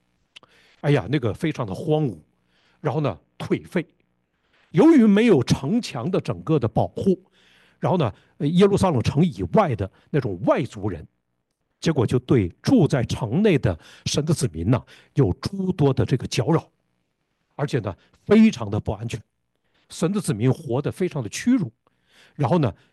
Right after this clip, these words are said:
耶路撒冷也没有该有的荣美。所以你如果整个看那个时间呢，呃，如果是，呃，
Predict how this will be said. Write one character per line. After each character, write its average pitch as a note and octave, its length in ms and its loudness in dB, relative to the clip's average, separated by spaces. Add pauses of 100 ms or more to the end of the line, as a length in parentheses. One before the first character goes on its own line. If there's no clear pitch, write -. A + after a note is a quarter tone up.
耶 D#3+ 140 6
路 F3+ 120 -4
撒 D#3 160 -4
冷 A#2+ 260 -4
也 F#2+ 100 -6
没 F#2+ 280 -4
有 G2 180 0 (160)
该 F#3 160 0
有 D#3 300 2
的 A2 100 0
荣 G2 220 0
美。 B2+ 120 -4 (920)
所 D#3+ 120 -2
以 E3 80 0
你 D3 180 -2
如 D3 220 -2
果 D#3 120 -2
整 A2+ 180 -6
个 - 120 -4
看 - 180 -6
那 D3 80 -4
个 - 80 -8
时 - 160 -10
间 D#3 180 -6
呢， A#2+ 160 -8 (540)
呃， A2+ 340 -6
如 E3 100 0
果 G#2+ 220 -4
是， B2 260 -2 (380)
呃， G#2+ 340 0